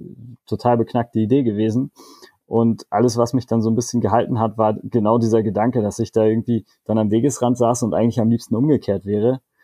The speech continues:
Und dann einfach aber dachte, hm, ich habe jetzt nicht diesen ganzen organisatorischen Aufwand betrieben, nur damit ich mal einen Tag, äh, rund um Berlin im Wald rumlaufe und danach völlig frustriert zurückkomme. Das <laughs> kann's einfach nicht sein.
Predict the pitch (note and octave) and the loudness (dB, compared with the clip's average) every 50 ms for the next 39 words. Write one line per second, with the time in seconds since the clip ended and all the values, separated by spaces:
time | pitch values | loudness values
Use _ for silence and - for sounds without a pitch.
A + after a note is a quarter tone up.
0 | _ _ _ _ - G#2 A2 A2 A#2 A2+ A2+ - A#2 - A2 G#2 G#2+ G2+ A2 A2 | _ _ _ _ -4 -2 0 2 2 0 -2 -4 -6 -4 0 0 2 2 0 -2
1 | - _ - A2+ A2+ A2 G2+ - - _ _ _ _ _ _ - A2 A2 A2 A2 | -2 _ 0 2 2 2 2 -2 -6 _ _ _ _ _ _ -4 -2 0 2 2
2 | A2 G2+ - - _ _ _ _ _ G#2 G2 - - A2+ - B2+ A#2 G2+ - - | 0 0 -2 -6 _ _ _ _ _ -12 -6 -2 -2 -2 0 0 0 0 0 0
3 | A#2+ A#2 A#2 - _ _ _ - B2 A#2+ A#2 B2+ G2 - G#2+ G#2 A#2+ - C3+ F#2+ | 0 0 0 -4 _ _ _ -2 -2 0 2 0 0 0 -2 -2 -2 -2 -2 0
4 | A2 A#2 A#2 A#2 A#2 G#2+ A2 A2 - - A#2+ A#2+ A2 A#2 F#2+ D#2+ G#2 B2 - C3+ | 2 2 2 2 2 2 2 0 0 0 -2 0 0 0 0 0 0 0 0 -2
5 | B2 A#2+ - G#2 - - - A2 A#2 C3 C3 B2 _ _ _ _ _ _ _ _ | -4 -4 -6 -10 -10 -8 -6 -4 -2 -2 -4 -6 _ _ _ _ _ _ _ _
6 | _ _ - G#2+ A2+ B2+ C#3 C#3 B2+ A#2 A#2 A#2 A#2+ - A#2 - - - - - | _ _ -4 0 2 2 4 4 4 2 2 0 0 -2 -4 -4 -6 -14 -20 -20
7 | _ _ _ - G2+ G#2+ A2 A2 G#2+ D#2 G#2+ A2+ B2 B2 B2 - B2+ A#2+ - - | _ _ _ -8 -4 -2 0 0 0 0 0 0 0 0 -2 -4 -8 -8 -8 -8
8 | - - - - - G#2+ A2 G#2+ G#2 G#2 - - - _ _ _ _ - F#2+ A#2 | -18 -20 -16 -10 -6 -4 -2 -2 -2 -2 -4 -6 -12 _ _ _ _ -4 -2 -2
9 | B2+ A#2+ - A#2+ G2 A2+ G#2+ A2+ B2+ C3 A#2+ A2 G2 G#2+ A2+ B2 - - A#2 A#2 | 0 0 0 0 2 2 2 2 2 2 2 2 2 2 0 0 0 0 0 2
10 | A2 A2 A2+ A2+ - A#2+ G#2 G#2 G2 G#2 G#2+ G#2 G#2+ G#2+ - - A2+ A2 A2 A2 | 4 2 2 2 0 -2 -2 0 0 0 0 0 -2 -4 -2 -2 -2 0 0 -2
11 | - - _ _ _ _ G#2+ - - - - A#2+ A#2 A#2 A#2+ A2 - _ _ - | -4 -8 _ _ _ _ -20 -20 -18 -12 -4 0 2 2 2 0 -2 _ _ -20
12 | _ _ _ - _ - - A#2+ G2+ C3+ C3+ - - - - A2 G#2+ G#2+ - - | _ _ _ -18 _ -6 -6 0 2 2 0 0 -4 -4 -2 0 0 0 0 0
13 | - - - C#3 B2 - - - - B2 - - A2+ A2+ G#2+ F2+ F#2 A2+ A#2 A#2+ | -2 -4 -2 -2 -2 -2 -2 -2 -4 -4 -2 -2 -2 -2 -2 -2 -2 0 0 2
14 | A#2 A#2 A#2+ B2 | 2 2 0 -2